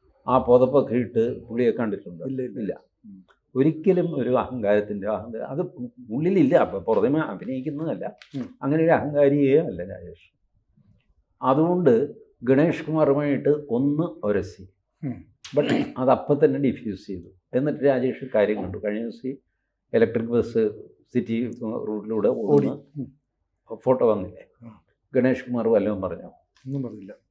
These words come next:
Speaker 1: "രാജേഷ് എങ്ങനെയുണ്ട് ഇപ്പോ?" എന്ന് ചോദിച്ചോ? അതുമില്ല. ക-, ജയിച്ചു കഴിയുമ്പോ "ഞാൻ ജയിച്ച്" എന്ന് പറഞ്ഞ് മറ്റേ ആളെ കൊച്ചാക്കുന്നൊരു സമ്പ്രദായമുണ്ട്,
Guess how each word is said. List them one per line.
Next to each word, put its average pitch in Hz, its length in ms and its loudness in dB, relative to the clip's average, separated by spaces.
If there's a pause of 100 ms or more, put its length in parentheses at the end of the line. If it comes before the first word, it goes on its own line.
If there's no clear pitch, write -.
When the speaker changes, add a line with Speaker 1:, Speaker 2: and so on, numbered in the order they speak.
(120)
Speaker 1:
"രാജേഷ് 127 480 6 (160)
എങ്ങനെയുണ്ട് 139 440 2
ഇപ്പോ?" 127 160 6 (200)
എന്ന് 117 180 -4 (100)
ചോദിച്ചോ? 107 420 -2 (220)
അതുമില്ല. 104 360 -4 (1300)
ക-, 117 180 4 (220)
ജയിച്ചു 139 400 4
കഴിയുമ്പോ 143 400 6 (460)
"ഞാൻ 127 140 4 (100)
ജയിച്ച്" 143 460 4 (180)
എന്ന് 143 160 0 (100)
പറഞ്ഞ് 135 340 6
മറ്റേ 135 280 4
ആളെ 135 200 10
കൊച്ചാക്കുന്നൊരു 123 600 2 (100)
സമ്പ്രദായമുണ്ട്, 95 600 -4